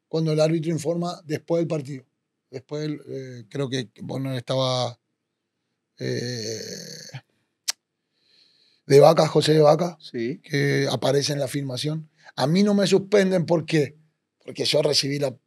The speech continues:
Speaker 1: peor patada de toda la pelea, la recibo yo, después corro y se nota lo que hago, pero no,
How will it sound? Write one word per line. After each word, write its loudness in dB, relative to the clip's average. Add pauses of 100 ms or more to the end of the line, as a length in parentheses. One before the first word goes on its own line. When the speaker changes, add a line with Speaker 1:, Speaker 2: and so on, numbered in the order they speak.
(160)
Speaker 1:
peor 4
patada 6
de 4
toda 4
la -2
pelea, 2
la 4
recibo 2
yo, 6 (240)
después -2
corro 6
y -2
se 0
nota 2 (200)
lo 0
que 0
hago, 8
pero 2
no, 2